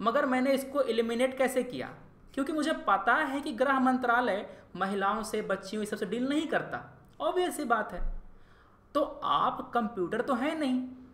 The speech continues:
आप सीधे साधे बच्चे हैं, Exam, जैसे कि आप aspirant हैं, Internet तो नहीं है, आप, आपके पास ज्ञान सीमित है। इसी सीमित knowledge को इस्तेमाल करके आपको आपका जवाब निकालना है, वही सिखाते हैं यहाँ पे।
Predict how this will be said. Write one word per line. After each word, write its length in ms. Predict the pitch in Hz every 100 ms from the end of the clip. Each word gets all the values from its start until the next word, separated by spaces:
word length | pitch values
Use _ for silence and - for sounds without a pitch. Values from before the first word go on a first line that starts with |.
| - - - - - - - - - -
आप 260 | 151 208 -
सीधे 240 | - 208
साधे 160 | 233 226
बच्चे 340 | 233 - 302
हैं, 340 | 247 208 -
Exam, 380 | 185 - 208 214
जैसे 200 | 185 233
कि 120 | 233
आप 120 | 220 220
aspirant 420 | 220 269 294 254
हैं, 300 | 214 190 - - - - - -
Internet 340 | 185 214 254
तो 80 | 254
नहीं 200 | 269 294
है, 40 |
आप, 440 | 254 220 - - -
आपके 300 | 175 190 -
पास 240 | 262 254 202
ज्ञान 420 | 143 170 240 294
सीमित 400 | - 320 330 226
है। 320 | 151 120 - - - -
इसी 340 | 233 208 320 330
सीमित 400 | - 247 277 294
knowledge 400 | 254 254 254 254
को 100 | 262
इस्तेमाल 440 | - 233 220 254
करके 460 | 247 247 233 202 - - - 165
आपको 380 | 165 165 -
आपका 220 | 208 - 190
जवाब 280 | 220 233
निकालना 460 | 240 262 302 294 277
है, 220 | 208 196 - -
वही 180 | 175
सिखाते 420 | 190 214 240 240 285
हैं 120 | 262
यहाँ 280 | 226 190 185
पे। 120 | 175